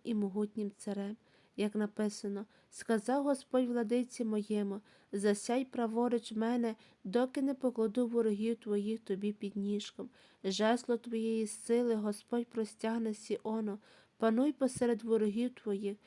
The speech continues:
з тобою володарство, відколи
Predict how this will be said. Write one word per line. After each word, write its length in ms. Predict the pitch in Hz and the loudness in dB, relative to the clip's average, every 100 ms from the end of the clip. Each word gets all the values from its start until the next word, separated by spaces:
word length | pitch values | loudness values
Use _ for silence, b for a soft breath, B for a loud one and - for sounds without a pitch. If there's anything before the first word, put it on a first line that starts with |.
| b b | b b
з 100 | - | -2
тобою 480 | 233 196 247 262 240 | 2 4 4 6 4
володарство, 880 | 233 226 226 220 220 214 - 214 - | 2 2 2 0 -2 -4 -4 -4 -2
відколи 880 | 190 202 - _ - 214 208 254 | -4 -6 -10 _ -8 -2 0 0